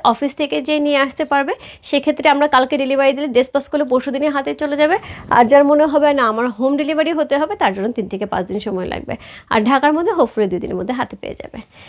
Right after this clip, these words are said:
ঠিক আছে? কি?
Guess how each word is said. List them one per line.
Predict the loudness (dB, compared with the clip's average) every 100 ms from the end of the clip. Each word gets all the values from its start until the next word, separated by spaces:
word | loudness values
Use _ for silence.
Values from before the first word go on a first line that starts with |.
| -20 -4
ঠিক | -2 2
আছে? | 2 2 -2 -2 -14 _ _ _ _ _ _ _ _ _ _ _ _ _ _ _ _ _ _ _ _ _ _ _ _ _ _ _ _ _
কি? | -6 -4 -4